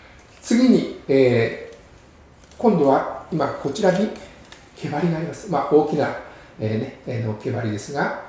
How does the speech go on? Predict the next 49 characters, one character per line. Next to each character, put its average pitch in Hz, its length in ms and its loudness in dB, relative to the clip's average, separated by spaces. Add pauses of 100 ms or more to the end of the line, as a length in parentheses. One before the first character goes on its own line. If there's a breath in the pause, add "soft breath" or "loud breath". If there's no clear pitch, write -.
(260 loud breath)
え 113 320 -2
ー、 185 80 2
毛 208 80 0
針 220 220 4
と 214 380 4 (960)
ハ - 220 -8
リ 151 80 -2
ス - 120 -6
の 175 280 2
結 123 280 -2
び 117 80 -4
方 110 80 -8
で 107 80 -8
す - 120 -10
ね。 208 120 -4 (400 soft breath)
こ 233 100 0
れ 247 80 4
も 254 380 0 (260)
実 - 220 -4
は - 180 -4
先 - 300 -4
ほ 220 120 0
ど - 60 -6
と 120 180 -2
同 143 100 -6
じ 208 100 -8
な 220 140 2
ん 123 60 -2
で 107 60 -4
す - 120 -10
よ。 - 60 -10 (840 soft breath)
一 190 260 -2
度 208 420 4 (1120)
輪 208 120 4
を - 160 0 (160)
こ 180 120 2
う 113 40 2
通 - 60 -6
し - 40 -10
て - 60 -6
い - 20 -10
た - 100 -14
だ - 60 -14
き - 80 -16
ま - 60 -20
す。 - 180 -20 (1120)
こ 240 60 -2
れ 226 60 6
さ 247 140 0